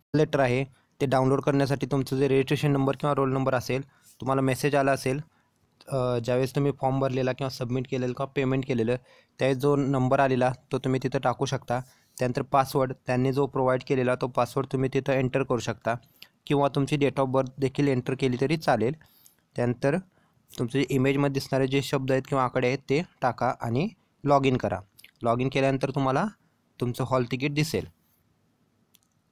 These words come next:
तर या ठिकाणी एक्झामसंबंधी महत्त्वाच्या गोष्टी पाहूयात आपण.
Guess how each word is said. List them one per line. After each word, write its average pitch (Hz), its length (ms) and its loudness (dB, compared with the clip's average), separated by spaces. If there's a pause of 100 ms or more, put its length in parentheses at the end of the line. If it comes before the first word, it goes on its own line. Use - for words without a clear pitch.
(520)
तर 131 60 -2
या 135 100 2
ठिकाणी 151 440 0
एक्झामसंबंधी 147 680 2
महत्त्वाच्या 139 460 2 (360)
गोष्टी 131 260 0
पाहूयात 117 340 2
आपण. 131 260 -2